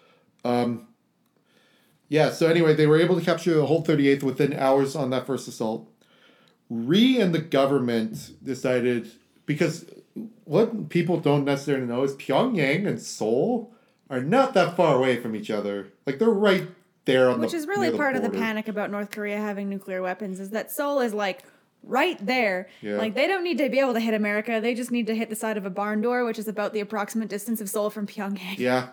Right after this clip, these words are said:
Speaker 1: Well, I mean, if they tried to shoot at America, they'd crash into the ocean again.
Speaker 2: Or
Speaker 1: Um,
Speaker 2: hit Canada.
Speaker 1: no, we,
Speaker 2: Probably
Speaker 1: they
Speaker 2: not.
Speaker 1: wouldn't make it. They don't have enough oil, apparently. But, um,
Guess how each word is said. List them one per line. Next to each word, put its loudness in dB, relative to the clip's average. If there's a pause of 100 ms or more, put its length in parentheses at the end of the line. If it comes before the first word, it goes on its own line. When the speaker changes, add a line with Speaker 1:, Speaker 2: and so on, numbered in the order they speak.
Speaker 1:
Well, 0
I 0
mean, -2
if -6
they 0
tried -4
to -6
shoot -8
at -10
America, -8
they'd -10 (200)
crash -12
into -12
the -10
ocean -14
again. -16 (840)
Speaker 2:
Or -6
Speaker 1:
Um, -2
Speaker 2:
hit -4
Canada. -14 (360)
Speaker 1:
no, -4 (180)
we, -6
Speaker 2:
Probably -8
Speaker 1:
they -4
Speaker 2:
not. -6
Speaker 1:
wouldn't -6
make -10
it. -6
They -10
don't -2
have -4
enough -6
oil, -8
apparently. -10 (400)
But, -2
um, -2